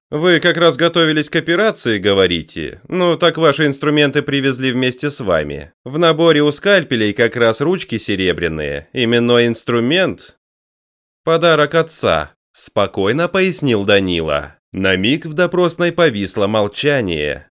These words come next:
Олег ожидал привычной реакции, вопросов типа «А что это доказывает?» или что-то подобного.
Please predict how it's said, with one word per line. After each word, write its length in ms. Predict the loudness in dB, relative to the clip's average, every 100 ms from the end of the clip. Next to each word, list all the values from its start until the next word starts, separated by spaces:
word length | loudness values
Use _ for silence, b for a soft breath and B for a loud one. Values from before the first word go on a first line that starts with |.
| -2
Олег 440 | 2 4 4 4
ожидал 420 | 2 0 0 0
привычной 560 | 0 0 0 0 0 0
реакции, 680 | 2 2 2 -2 -8 -6 -6
вопросов 720 | -2 -4 -2 -4 -2 -4 -6
типа 580 | -8 -10 -4 -2 -2 -4
«А 180 | -2 -2
что 260 | -2 -2 0
это 180 | 0 0
доказывает?» 920 | -2 0 0 0 -2 -6 -4 -8 -8
или 400 | -8 -6 -6 -8
что-то 400 | -6 -6 -2 -2
подобного. 920 | -2 0 0 0 -2 -6 -6 -8 -12